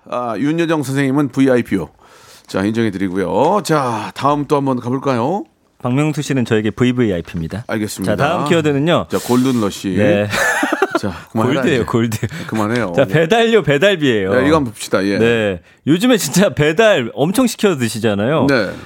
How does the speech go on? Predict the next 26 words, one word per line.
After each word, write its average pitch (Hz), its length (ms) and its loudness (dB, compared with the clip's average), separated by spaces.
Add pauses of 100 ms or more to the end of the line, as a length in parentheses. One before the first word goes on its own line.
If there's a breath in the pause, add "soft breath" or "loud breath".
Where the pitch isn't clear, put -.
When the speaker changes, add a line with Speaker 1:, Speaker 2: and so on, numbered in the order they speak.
Speaker 2:
그 175 120 0
지난 202 340 2
일 226 80 2
년 233 160 4
언급량이, 190 600 2 (200 loud breath)
아, 135 160 -4
배달료로는 185 960 2
많진 113 320 0
않습니다. 95 300 -2
오만 139 340 2
이천 98 280 -2
건. 104 120 -2
근데 117 80 2
배달로 202 540 0
하면은 143 360 0
뭐 90 440 -4
수십만 190 440 0
건 110 140 -2
되고요. 85 400 -6 (480 loud breath)
연관어 180 440 2
일 170 140 2
위가 185 360 0 (500)
주문, 113 440 0 (460)
이 135 200 2
위가 156 460 0
부담. 82 360 -8